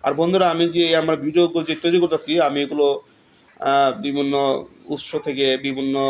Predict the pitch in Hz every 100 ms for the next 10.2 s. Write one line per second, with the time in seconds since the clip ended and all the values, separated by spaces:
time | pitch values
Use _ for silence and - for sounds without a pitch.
0 | 135 131 - _ _ _ _ 117 139 143
1 | 139 139 131 143 139 135 139 131 135 135
2 | 135 135 - - - - - - 131 135
3 | 123 - _ - _ - 139 135 139 139
4 | 131 131 131 131 135 139 147 143 135 127
5 | 123 123 139 143 156 139 151 156 131 135
6 | 127 127 131 135 143 151 147 147 139 139
7 | 147 170 220 - 139 131 131 147 156 143
8 | 117 - _ _ - - _ - 165 180
9 | 196 202 - 185 214 190 165 175 202 202
10 | 180